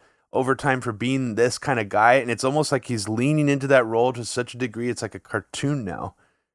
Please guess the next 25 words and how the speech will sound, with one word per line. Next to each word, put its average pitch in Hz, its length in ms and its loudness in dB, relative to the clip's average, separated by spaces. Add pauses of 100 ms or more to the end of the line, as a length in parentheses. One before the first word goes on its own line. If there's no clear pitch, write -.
(140)
He's, 127 140 4
like, 113 160 2
wants 113 320 4
to, 139 120 2
like, 110 300 4 (440)
like, 123 160 4
he, 147 180 -6
he, 160 300 2
I 147 80 8
mean, 147 240 2
he 143 80 2
might 175 160 6
as 175 80 2
well 165 80 4
just 135 140 0
go 123 120 4
fight 170 380 6
in 131 80 -2
Ukraine, 101 400 -2
but 117 160 -2
then 160 100 6
at 156 80 0
the 139 100 0
same 147 220 0
time, 131 400 0